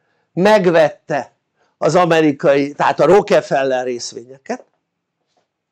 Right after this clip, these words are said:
Oké? És a Rockef-, tehát a Rockefeller meg megvette az Eagle Farbének a részvényeit. És mivel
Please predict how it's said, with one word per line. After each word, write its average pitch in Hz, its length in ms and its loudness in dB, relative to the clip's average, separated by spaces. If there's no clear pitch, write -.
Oké? - 420 -6
És 202 640 2
a 214 100 0
Rockef-, 240 480 0
tehát 170 380 0
a 151 360 2
Rockefeller 240 720 2
meg 220 180 -2
megvette 190 600 0
az 202 260 0
Eagle 143 300 -2
Farbének 143 640 -6
a 143 120 -2
részvényeit. 110 760 -12
És 196 220 0
mivel 220 680 2